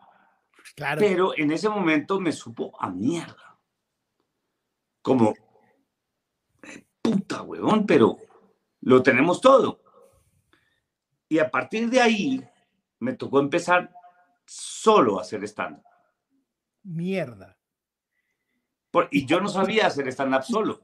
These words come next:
Speaker 1: Y no había nadie aquí haciendo.
Speaker 2: Nadie.
Speaker 1: ¿O sí estaba haciendo? Nadie.
Speaker 2: Nadie. Habían
Speaker 1: Yo, yo,
Speaker 2: cuenteros.
Speaker 1: yo vi a Oscar Borda intentándolo. Y, <laughs> muy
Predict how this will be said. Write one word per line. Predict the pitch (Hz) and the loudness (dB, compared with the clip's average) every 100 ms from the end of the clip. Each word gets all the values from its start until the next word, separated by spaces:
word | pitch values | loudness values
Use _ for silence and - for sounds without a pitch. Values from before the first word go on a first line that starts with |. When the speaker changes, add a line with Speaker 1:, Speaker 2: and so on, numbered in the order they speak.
| _ | _
Speaker 1:
Y | 220 | 0
no | 202 208 | 2 4
había | 196 226 240 233 | 2 2 2 2
nadie | 233 262 262 247 240 226 | 2 0 2 2 0 0
aquí | 180 - - | -4 -6 0
haciendo. | 190 180 269 269 151 117 - _ _ - | 2 2 0 0 0 -4 -10 _ _ -10
Speaker 2:
Nadie. | 98 151 349 226 - | -2 0 2 2 2
Speaker 1:
¿O | 214 | 0
sí | 214 | 0
estaba | 190 - 214 | 2 8 10
haciendo? | 214 214 202 151 | 10 8 2 2
Nadie. | 139 185 311 196 113 - _ _ - | 4 6 6 4 2 -6 _ _ -4
Speaker 2:
Nadie. | 123 214 320 294 - _ _ _ _ _ _ _ _ _ _ _ _ | 2 4 4 0 -4 _ _ _ _ _ _ _ _ _ _ _ _
Habían | - 127 156 160 | -6 0 2 6
Speaker 1:
Yo, | 240 | 6
yo, | 226 - | 6 2
Speaker 2:
cuenteros. | 262 294 117 - _ _ _ | -4 -6 -10 -16 _ _ _
Speaker 1:
yo | - 170 220 | 0 6 6
vi | 269 285 - | 6 4 4
a | 208 | 6
Oscar | 240 233 - 247 180 | 6 4 4 4 6
Borda | 226 269 226 262 262 - - | 8 8 8 2 2 -4 -4
intentándolo. | 196 180 185 160 190 160 127 98 - _ _ _ _ _ _ _ _ | -2 2 2 4 4 4 -2 -8 -14 _ _ _ _ _ _ _ _
Y, | 185 | 0
<laughs> | 180 - 196 - - - _ _ _ _ _ | 2 4 2 0 -20 -20 _ _ _ _ _
muy | - 170 294 330 | -2 4 8 8